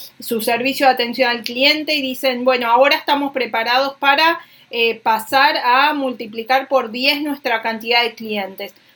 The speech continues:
Bueno, evidentemente pueden hacerlo con pauta publicitaria y mostrando anuncios,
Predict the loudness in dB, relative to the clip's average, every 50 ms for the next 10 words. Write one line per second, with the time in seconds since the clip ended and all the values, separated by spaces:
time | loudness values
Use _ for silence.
0 | _ 0 2 2 4 4 2 -2 -2 0 2 2 2 0 -2 0 0 0 0 0
1 | -2 -2 -2 -2 -2 -4 -2 -2 0 0 0 -2 -4 -6 -2 0 2 2 2 0
2 | 0 -2 -4 -4 -6 -2 0 2 2 2 2 2 0 0 0 0 -2 -2 -6 -8
3 | -6 -4 -4 -4 -4 -4 -6 -8 -8 -2 2 4 4 6 4 4 2 0 0 2
4 | 2 2 0 -2 -6 -6 -6 -8 -10 -10 -10 -12 -4 0 0 2 2 2 2 0
5 | 0 -2 -4 -6 -10 -12 -6 0 2 2 2 2 2 2 0 0 0 -2 -6 -6
6 | -6 -6 -6 -6